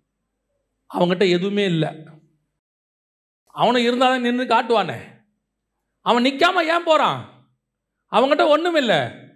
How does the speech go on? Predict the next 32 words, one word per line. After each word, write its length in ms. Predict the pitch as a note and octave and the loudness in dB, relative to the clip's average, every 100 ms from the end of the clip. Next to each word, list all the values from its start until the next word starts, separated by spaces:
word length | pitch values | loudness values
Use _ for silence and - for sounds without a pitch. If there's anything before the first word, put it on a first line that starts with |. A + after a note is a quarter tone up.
| _ | _
ஆனா 340 | E3+ G#3 G#3 | -2 0 2
அவன்கிட்ட 320 | F#3+ F3+ A3 E3+ | 0 -4 -4 0
பயமும் 440 | D#3 F3+ G3+ F3 | 0 0 -4 -6
இல்ல. 260 | C3 A#2+ - - - _ _ - | -6 -8 -10 -20 -20 _ _ -12
எதுக்கு 320 | D#3+ A3 A3+ | -6 -4 -4
சொல்றேன்? 680 | G#3 G3+ E3+ C3+ C#3 F#3+ G#3+ - _ _ _ _ _ - | -2 -2 -2 -2 -4 -8 -12 -18 _ _ _ _ _ -2
கையில 340 | A3 D#4+ D#4+ D#4 | 0 2 2 2
லைசன்ஸ் 560 | A#3+ D4+ C4 D#4+ B3+ | 2 0 -2 -6 -4
இல்லாதவனுக்கு 640 | C4 C#4+ D#4+ D#4 D4 C#4 | 0 2 2 0 -2 -4
ஒரு 240 | D4 D4 A3 | -4 -4 0
தைரியம் 400 | B3 D#4+ E4 C#4+ | 0 0 -2 -2
இருக்கு, 420 | B3+ G3+ E3 - | -2 -2 -4 -2
ஆனா 220 | F#3+ C#4 | 0 0
உள்ளுக்குள்ள 420 | C4+ D#4 E4+ E4+ D#4 | 0 0 0 2 0
பயம், 600 | C#4 D4+ G3+ - - _ _ _ - | -2 -4 -8 -10 -20 _ _ _ -6
புடிச்சிருவாங்களோன்ற 680 | D4 C#4+ E4+ D#4 D#4 C#4+ B3+ | -4 0 2 2 0 -2 -2
பயம். 640 | B3 B3 F3 C#3 - _ _ | 0 -2 -4 -10 -20 _ _
ஆனா 220 | A#3 C4+ | -2 -2
போலீஸ்காரோட 680 | G#3+ C#4+ E4+ D4 C#4+ C#4 B3+ | 0 0 2 0 -2 -2 -2
போஸ்டிங் 440 | A3+ D4+ - D#4 C#4 | 0 0 0 -6 -6
மேல 100 | B3+ | -6
அவனுக்கு 240 | A#3+ A3 | -6 -2
பயம் 260 | G#3+ C4 B3+ | -2 -2 -2
இல்ல, 240 | A3+ E3+ | 0 0
ஓடுறான். 640 | C#3 A#3 E4 F4+ A#3 C3+ - _ _ _ _ _ _ _ _ | 0 0 2 0 -4 -6 -20 _ _ _ _ _ _ _ _
ஆனா 540 | - G#3+ A3+ G3 A#3+ | -2 0 2 0 -2
கையில 220 | - C4 | -2 0
எல்லாம் 360 | B3+ A#3 B3+ A#3+ | 2 2 0 -2
வச்சிருக்கிற 300 | A#3+ A#3 A3+ | -6 -6 -2
நாம 200 | G3+ A#3+ | -2 -2
என்ன 120 | A#3+ | -2
செய்றோம்? 400 | A#3+ A3 F3 A#2+ | 0 0 0 -4